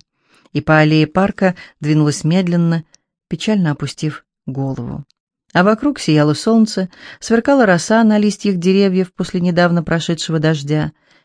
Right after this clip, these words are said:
и рядом была Люба — но не излучавшая обычную жизнерадостность, а грустноватую теплоту. И это ещё не было нашим прощанием, которое было впереди,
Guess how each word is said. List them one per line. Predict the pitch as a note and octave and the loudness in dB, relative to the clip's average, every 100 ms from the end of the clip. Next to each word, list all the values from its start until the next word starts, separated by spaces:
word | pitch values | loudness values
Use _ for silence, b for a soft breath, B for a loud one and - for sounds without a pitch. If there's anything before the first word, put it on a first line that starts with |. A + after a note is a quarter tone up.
| - | -4
и | E3 | 0
рядом | G#3 B3 F3+ B2+ b b - | 2 2 0 -2 b b -4
была | F#3 G3+ | 0 2
Люба — | F#3+ D#3 C3 C3 - _ _ _ _ - | 0 -2 -4 -8 -12 _ _ _ _ -4
но | F3 | 2
не | G3 G3 | 4 4
излучавшая | F#3+ G3+ C4 B3+ - E3 D3+ | 2 0 2 -2 2 2 2
обычную | - D3+ E3 - D#3+ D#3 | 0 0 -2 -2 -2 0
жизнерадостность, | D#3 D#3 D#3+ D#3 C#3 C3+ C#3 - _ b b | 0 0 0 0 -2 -4 -6 -8 _ b b
а | E3 D#3+ D#3 - | 0 2 0 -2
грустноватую | D#3 E3 - E3+ G#3 G#3 F#3 | -4 -4 -4 -2 -2 -2 -4
теплоту. | F3+ F#3 F3 E3+ - C#3 D#3 _ _ _ _ _ _ _ _ _ _ | -4 -8 -6 -8 -6 -8 -8 _ _ _ _ _ _ _ _ _ _
И | E3+ | 0
это | F3 F3+ | 0 2
ещё | F3 F#3+ | 0 2
не | F3 | 2
было | D3+ D3+ | 2 2
нашим | D3+ D3 D3+ | 2 0 -4
прощанием, | C#3 D3 - D#3 D3 D3 D3 | -4 -6 -4 -2 -2 -2 -4
которое | - D3 D3 | -8 -6 -6
было | C#3+ D3 | -4 -6
впереди, | - - D3 C3 C#3 | -6 -6 -4 -2 -4